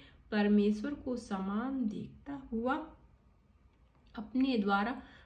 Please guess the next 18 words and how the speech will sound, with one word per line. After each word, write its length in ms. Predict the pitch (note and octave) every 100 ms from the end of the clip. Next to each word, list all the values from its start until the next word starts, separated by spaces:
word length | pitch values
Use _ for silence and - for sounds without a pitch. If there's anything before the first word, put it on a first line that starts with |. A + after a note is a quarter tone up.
| -
आपको 420 | F#3+ G#3+ - - D4
नष्ट 420 | A3 G3+ - G3+
नहीं 380 | F#3+ F3 G3+ C4+
करता, 440 | A#3 G3 - G#3
अर्थात 480 | F#3 G3 - G#3+ A3
शरीर 460 | G#3+ F#3 F#3 C4 -
का 140 | B3+
नाश 420 | G#3+ F#3+ F#3 G3 -
होने 300 | F#3 G3 C4
से 240 | D4+ D#4 D#4 - - - -
अपने 360 | G#3+ B3+ C#4
आत्मा 480 | - F#3 F#3+ - C#4+ C#4
का 120 | A3+ F#3+
नाश 380 | F#3 F3+ F#3+ -
नहीं 360 | F#3 F#3+ B3 C#4
मानता। 480 | A3 E3+ E3+ - A3+
इससे 440 | F#3 - - G3
वह 200 | G3 A3